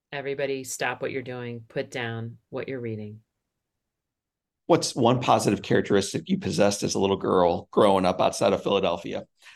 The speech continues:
Speaker 2: that you wish you exhibited as brilliantly today?
Speaker 1: Hmm. I was a diver.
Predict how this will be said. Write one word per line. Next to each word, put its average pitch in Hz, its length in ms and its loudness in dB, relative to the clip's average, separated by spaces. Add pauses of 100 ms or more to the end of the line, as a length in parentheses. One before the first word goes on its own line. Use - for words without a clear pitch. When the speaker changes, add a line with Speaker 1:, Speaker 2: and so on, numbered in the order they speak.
(400)
Speaker 2:
that 107 220 4
you 110 140 6
wish 117 260 6
you 101 100 4
exhibited 92 440 2
as 87 120 -4
brilliantly 87 500 0
today? - 420 -4 (3500)
Speaker 1:
Hmm. 202 200 -6 (360)
I 214 80 -2
was 208 160 0
a 165 60 0
diver. 151 600 -4